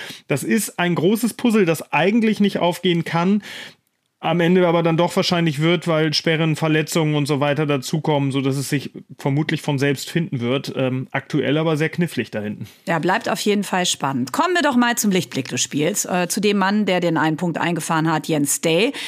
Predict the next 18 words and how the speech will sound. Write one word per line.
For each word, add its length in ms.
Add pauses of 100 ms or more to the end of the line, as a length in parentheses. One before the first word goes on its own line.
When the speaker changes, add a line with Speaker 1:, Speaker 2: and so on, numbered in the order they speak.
(160)
Speaker 2:
Henrik 320
aus 160
Senden 240
dazu 240
kurz 240
und 80
knackig. 580
Toller 240
Treffer 320
von 160
Stay, 340
da 140
der 120
Ball 260
schwer 320
zu 140
nehmen 240
war. 160